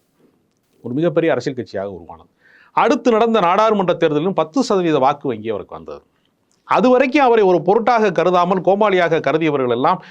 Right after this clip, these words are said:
அவரோடு கூட்டணி வைத்தால்தான் வெல்ல முடியும் என்கிற நிலைமை அதிமுக, திமுகவிற்கே வந்தது. திமுகவோடு அவருக்கு முரண்பாடு இருந்த காரணத்தினால அவர்கள் என்ன செஞ்சாங்கன்னா, அதிமுக கூட்டணியோடு அன்றைக்கு இருந்த துக்ளக் ஷோ போன்றவர்கள் எல்லாம் பேச்சுவார்த்தை நடத்தி,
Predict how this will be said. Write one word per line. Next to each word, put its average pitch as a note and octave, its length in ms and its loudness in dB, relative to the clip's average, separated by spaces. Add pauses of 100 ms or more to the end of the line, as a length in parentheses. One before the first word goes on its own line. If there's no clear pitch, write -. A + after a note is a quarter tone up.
(100)
அவரோடு G3 460 2
கூட்டணி A3+ 320 0
வைத்தால்தான் F#3 480 0
வெல்ல F3+ 240 2
முடியும் F#3+ 260 0
என்கிற D#3 240 0
நிலைமை F3+ 320 0
அதிமுக, F3+ 520 0
திமுகவிற்கே D3+ 640 -2
வந்தது. F#2+ 340 -8 (800)
திமுகவோடு B3+ 500 2
அவருக்கு F#3+ 260 0
முரண்பாடு A#3 400 2
இருந்த G3 200 2
காரணத்தினால D3 500 0
அவர்கள் D#3 300 2
என்ன C#3+ 180 0
செஞ்சாங்கன்னா, C#3+ 580 -2
அதிமுக E3 460 -2
கூட்டணியோடு A2+ 460 -6
அன்றைக்கு C#3+ 460 -4
இருந்த C3 240 -6
துக்ளக் B2 320 -8
ஷோ C3 120 -6
போன்றவர்கள் G2+ 460 -8
எல்லாம் G#2 200 -12
பேச்சுவார்த்தை B2+ 500 -6
நடத்தி, G2 460 -14